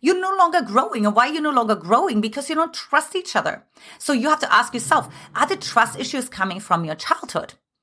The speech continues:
See, I'm an expert in that, right? I study personality psychology at U C Berkeley. I constantly look at what person, personal development, what, um, childhood development pattern you're in, that you got stuck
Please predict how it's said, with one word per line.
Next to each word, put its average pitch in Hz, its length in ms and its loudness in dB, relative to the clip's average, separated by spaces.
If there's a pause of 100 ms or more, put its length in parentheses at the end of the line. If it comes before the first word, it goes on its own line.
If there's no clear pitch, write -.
(240)
See, 262 280 0
I'm 302 160 4
an 294 140 -2
expert - 360 -2
in 151 120 -10
that, 143 220 -8
right? 202 160 2
I 208 60 0
study 247 300 2
personality 208 600 2
psychology 180 560 -2
at 190 180 2
U 196 100 -4
C 185 160 -8
Berkeley. 170 420 0
I - 100 0
constantly 254 560 2
look 196 200 -2
at 170 220 2 (280)
what 247 240 4
person, 214 560 -2
personal 214 340 -2
development, 185 680 0
what, 233 360 2
um, 165 300 2 (420)
childhood 240 380 2
development 196 480 -2
pattern 208 540 2 (200)
you're 233 320 2
in, 214 360 2
that 202 120 -8
you 202 100 -6
got 196 160 2
stuck - 380 0